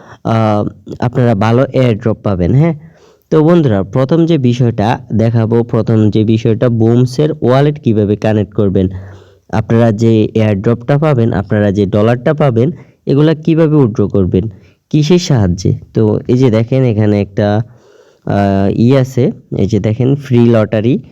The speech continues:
এখানে ক্লিক করবেন। করার পরে দেখেন গো, গোতে ক্লিক করবেন। গোতে ক্লিক করার পরে দেখেন এখানে ওয়ালেট আছে,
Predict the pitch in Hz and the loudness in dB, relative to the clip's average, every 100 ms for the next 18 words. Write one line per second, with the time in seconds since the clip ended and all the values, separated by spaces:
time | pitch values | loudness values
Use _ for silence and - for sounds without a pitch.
0 | _ _ 143 151 139 135 113 101 - 98 | _ _ -2 0 0 0 -2 -2 -2 -2
1 | 92 92 104 - - _ _ _ _ _ | 0 0 -4 -8 -20 _ _ _ _ _
2 | _ _ - 127 135 139 135 143 120 110 | _ _ -2 0 2 2 0 0 2 0
3 | 110 117 110 104 113 131 147 - - _ | 0 0 0 0 0 0 -2 -12 -20 _
4 | - 120 117 120 120 117 120 117 110 143 | -6 -2 0 -2 -2 -2 0 2 2 2
5 | 226 - _ _ - - _ _ _ _ | 0 -8 _ _ -20 -20 _ _ _ _
6 | - - - - - - 131 156 185 175 | -20 -20 -20 -20 -8 0 2 2 0 0
7 | 151 151 147 143 143 127 113 107 107 127 | 0 2 0 0 0 0 0 0 -2 0
8 | 120 113 107 95 113 117 113 113 110 131 | 0 0 0 2 2 2 0 -2 -2 -2